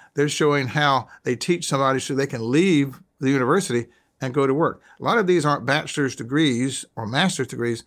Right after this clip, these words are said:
They're certificates in a two-year program. They're training you to go do a job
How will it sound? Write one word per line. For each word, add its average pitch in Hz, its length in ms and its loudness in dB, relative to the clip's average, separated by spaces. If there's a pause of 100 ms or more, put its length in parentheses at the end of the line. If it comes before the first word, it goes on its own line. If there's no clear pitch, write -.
(440)
They're 143 280 2 (100)
certificates 151 800 -2
in 135 100 -4
a 131 80 0
two-year 151 340 2
program. 127 520 0 (380)
They're 139 160 4
training 165 540 2
you 127 340 2 (240)
to 117 80 -2
go 143 380 4
do 139 420 2
a 120 180 0
job 113 640 0